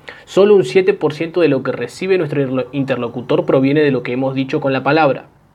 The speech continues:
El noventa y tres por ciento restante proviene de lo que no se ha dicho, de la comunicación no verbal. También tiene que ver mucho con esto, con, como cuando nos, nos topamos con una persona, seguramente te pasó,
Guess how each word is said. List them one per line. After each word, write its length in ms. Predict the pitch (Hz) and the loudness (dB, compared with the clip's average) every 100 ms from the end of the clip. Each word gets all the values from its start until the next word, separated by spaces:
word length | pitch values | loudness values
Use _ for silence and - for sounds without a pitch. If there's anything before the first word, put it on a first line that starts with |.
| _ - - - - - | _ -20 -20 -20 -20 -8
El 200 | 135 135 | 0 2
noventa 320 | 131 123 127 | 2 2 0
y 40 | 120 | 0
tres 200 | 143 143 | 0 0
por 180 | 156 143 | 2 2
ciento 300 | 156 147 147 | 0 0 0
restante 480 | 147 156 170 185 | 0 0 0 0
proviene 500 | 180 135 123 135 147 | 2 2 2 2 2
de 80 | 147 | 2
lo 140 | 123 113 | 0 -2
que 100 | 113 | -6
no 160 | 127 | -6
se 180 | 139 147 | -4 0
ha 40 | |
dicho, 400 | 131 127 - - - - - | 0 0 -6 -18 -20 -20 -10
de 100 | 123 | -8
la 140 | 110 | -8
comunicación 520 | 113 110 110 - 131 | -10 -10 -10 -8 -6
no 120 | 123 117 | -4 -2
verbal. 320 | 117 - - - - - - | -2 -4 -6 -18 -18 -18 -6
También 260 | 131 156 185 | 0 2 2
tiene 160 | 214 | 2
que 120 | 180 | 4
ver 100 | 175 | 4
mucho 240 | 180 185 190 | 4 2 2
con 140 | 156 | 0
esto, 200 | 160 185 | 0 -2
con, 340 | - 135 139 - | 0 -2 -4 -8
como 340 | - 131 123 120 | -4 -2 -2 -4
cuando 500 | 127 127 123 127 120 | -4 -2 0 0 0
nos, 140 | 135 - - - | -4 -8 -14 -4
nos 240 | 139 143 | -4 0
topamos 380 | 143 156 196 - | 0 2 0 0
con 120 | 160 | 2
una 180 | 170 - | 2 2
persona, 440 | 139 143 175 151 | 0 0 0 0
seguramente 500 | 147 123 127 135 135 | -2 0 0 0 -2
te 100 | 127 | -2
pasó, 400 | 117 120 156 160 | -4 -4 -4 -4